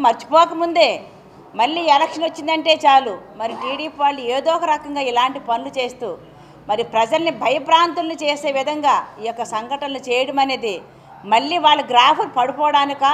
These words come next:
లేకపోతే ఓడిపోతున్నాం కాబట్టి ఏదో ఒక రకంగా మరి, ఆ, మనం ఇలాంటివి చేసినట్లయితే మరి వాళ్ళు గ్రాఫ్ పెంచుకుంటారని ఒకళ్ళు ఊహ-,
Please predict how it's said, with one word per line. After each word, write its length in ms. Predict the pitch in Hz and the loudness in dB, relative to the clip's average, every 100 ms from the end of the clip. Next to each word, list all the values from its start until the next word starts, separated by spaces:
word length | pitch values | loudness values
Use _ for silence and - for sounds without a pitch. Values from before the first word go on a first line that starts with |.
| 320 | 2
లేకపోతే 200 | 254 277 233 247 | -2 -2 0 2
ఓడిపోతున్నాం 640 | 320 302 311 311 311 311 285 | 2 2 0 0 -2 -2 2
కాబట్టి 320 | 277 277 285 247 254 | 0 0 -8 -4 -4
ఏదో 140 | 277 294 | -2 -2
ఒక 80 | 277 | -2
రకంగా 320 | 254 262 262 202 - - - - 208 | -4 -4 0 0 -2 -14 -20 -8 -6
మరి, 180 | 220 214 185 - - - | -4 -4 -6 -12 -20 -12
ఆ, 60 | 175 185 | -10 -4
మనం 200 | 208 208 190 - - - - - | -4 -2 -6 -8 -16 -20 -20 -6
ఇలాంటివి 580 | 233 269 294 311 294 277 269 - | 2 2 2 0 -2 -4 -8 -4
చేసినట్లయితే 800 | 240 277 302 311 277 277 277 254 175 - - - 233 | -2 -2 -2 -4 -2 -4 -2 -2 -4 -8 -18 -8 -6
మరి 120 | 262 | 2
వాళ్ళు 160 | 262 247 233 | 2 2 4
గ్రాఫ్ 240 | 240 302 302 | 4 4 -2
పెంచుకుంటారని 680 | 262 269 302 294 285 277 269 | -4 -4 -4 -2 -2 -2 -2
ఒకళ్ళు 240 | 254 233 208 214 | -4 -2 -4 -2
ఊహ-, 320 | 254 294 285 | -2 -2 -6